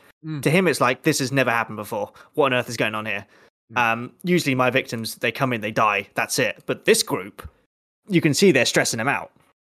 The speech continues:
Speaker 1: Yeah, that he's
Speaker 2: Um,
Speaker 1: very stressed out. That is definitely the
Speaker 2: Oh,
Speaker 1: case.
Speaker 2: yeah. Um, that poor, poor Leatherface teenager, um, in the middle of
Speaker 1: <laughs>
Speaker 2: Texas. But I, yeah, the, the fact that there is no motive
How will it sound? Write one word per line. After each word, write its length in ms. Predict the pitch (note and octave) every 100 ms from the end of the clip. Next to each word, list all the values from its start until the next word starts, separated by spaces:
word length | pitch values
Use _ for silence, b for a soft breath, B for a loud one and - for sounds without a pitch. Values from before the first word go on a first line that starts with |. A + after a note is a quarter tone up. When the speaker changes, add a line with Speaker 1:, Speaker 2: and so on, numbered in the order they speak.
| _ -
Speaker 1:
Yeah, 120 | A2+ -
that 100 | D3
he's 220 | A2+ A2
Speaker 2:
Um, 60 | A2
Speaker 1:
very 220 | D3 D3
stressed 380 | - D3 C3 -
out. 180 | G2+ F2
That 180 | A2 A#2+
is 160 | A2
definitely 360 | A2+ A2 G2 G2+
the 100 | -
Speaker 2:
Oh, 120 | B2+
Speaker 1:
case. 60 | A#2+
Speaker 2:
yeah. 140 | F#2+ - b b b b
Um, 180 | A#2 A2
that 160 | A#2+ -
poor, 280 | D#3+ C#3+ C3+
poor 220 | F3 D#3
Leatherface 400 | C3+ B2 B2+ A#2
teenager, 500 | C3 A2 G2+ A2 A2 _ b _ _ - B2+
um, 320 | A2 G#2 G#2+
in 60 | A#2+
the 40 |
middle 120 | A#2
of 80 | A2+
Speaker 1:
<laughs> 100 | C3
Speaker 2:
Texas. 260 | A#2 - - B B
But 100 | E3+
I, 320 | F#3 A3 G3+ - -
yeah, 240 | G3 A#3+
the, 160 | E3+ D#3
the 100 | -
fact 220 | - D4
that 60 | G#3+
there 80 | F3
is 100 | C#3+
no 160 | E3+
motive 640 | C#3+ D#3+ E3 F2 C2 -